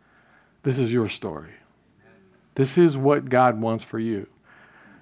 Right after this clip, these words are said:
And we need to learn to wait. And we need to learn to walk alongside one another. And when we see each other taking steps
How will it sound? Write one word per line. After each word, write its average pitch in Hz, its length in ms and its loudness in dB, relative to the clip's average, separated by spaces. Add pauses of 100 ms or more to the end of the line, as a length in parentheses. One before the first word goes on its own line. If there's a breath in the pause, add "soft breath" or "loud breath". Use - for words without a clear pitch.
And 117 180 0
we 151 280 6
need 156 400 4
to 156 80 0
learn 123 420 -6
to 139 140 -4
wait. 120 540 -12 (880 loud breath)
And 143 100 6
we 180 160 10
need 165 280 8
to 156 100 4
learn 139 500 4
to 147 140 0
walk 135 400 4
alongside 151 560 4
one 131 160 0
another. 117 500 2 (240 loud breath)
And 139 120 4
when 170 120 6
we 160 100 6
see 233 400 2
each 156 300 2
other 143 260 6
taking 135 680 0 (300 soft breath)
steps - 1000 0